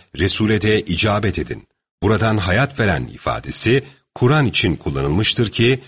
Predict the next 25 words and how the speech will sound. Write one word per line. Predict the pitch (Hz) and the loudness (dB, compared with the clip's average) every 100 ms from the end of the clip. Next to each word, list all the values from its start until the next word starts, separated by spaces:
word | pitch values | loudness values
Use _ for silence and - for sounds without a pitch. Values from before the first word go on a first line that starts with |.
| _ _ - | _ _ -4
Kur'an'ın | 95 82 76 69 64 - | 0 2 2 0 -4 -6
bedenen | 80 82 127 120 107 | -2 0 2 2 0
ölen | 85 87 76 67 | 0 0 0 -2
bir | 76 | -2
insanı | 78 - 85 73 | -2 0 0 0
diriltmesi | 80 98 - 98 - 120 | -2 -2 0 0 0 0
düşünülemez. | 98 107 92 71 52 - - - _ _ _ - | 0 2 2 0 -2 -4 -6 -8 _ _ _ -2
Ayrıca | 127 151 139 143 131 - - | 0 2 2 0 -2 -4 -4
En'am | 107 110 - 107 78 - _ - | -2 0 0 0 0 -4 _ -2
altıya | 98 95 113 110 | -2 0 0 0
yüz | 104 78 80 87 | 0 -2 -2 -2
yirmi | 80 78 | 0 -2
iki | - 131 | 0 0
ayetine | 117 113 113 95 | 0 0 0 0
bakıldığında | 78 90 73 78 67 64 | 0 -2 -2 -2 -2 -2
da | 71 104 - - _ _ 101 | 0 0 -2 -16 _ _ -2
ehya | 107 85 76 58 | -2 -2 -4 -4
kelimesinin | - 73 71 71 - 78 65 - _ | -4 -2 -2 0 0 0 -2 -8 _
mecazi | 73 80 90 69 71 117 | -4 -2 0 -2 -2 0
anlamda | 110 107 104 104 107 - - _ | 0 2 2 0 0 -4 -16 _
hayat | 87 117 147 - | -2 0 0 0
vermek | 120 120 120 | 0 0 0
olarak | 117 107 117 123 | 0 0 0 -2
kullanıldığı | - 120 120 113 104 113 | -2 0 2 2 2 0
görülecektir. | 76 62 60 - 69 - - - | 0 -4 -4 -4 -4 -4 -8 -8